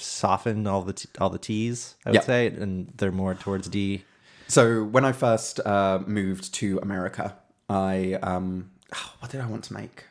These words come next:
Speaker 2: Fucking, um, some sort of
Speaker 1: Put-,
Speaker 2: cream.
Speaker 1: pudding?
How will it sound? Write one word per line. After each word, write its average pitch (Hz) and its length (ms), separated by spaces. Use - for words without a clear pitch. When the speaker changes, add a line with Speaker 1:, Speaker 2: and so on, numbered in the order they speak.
Speaker 2:
Fucking, 113 580
um, 117 440
some 127 200
sort 107 220
of 95 340
Speaker 1:
Put-, 98 180
Speaker 2:
cream. 95 240
Speaker 1:
pudding? 151 380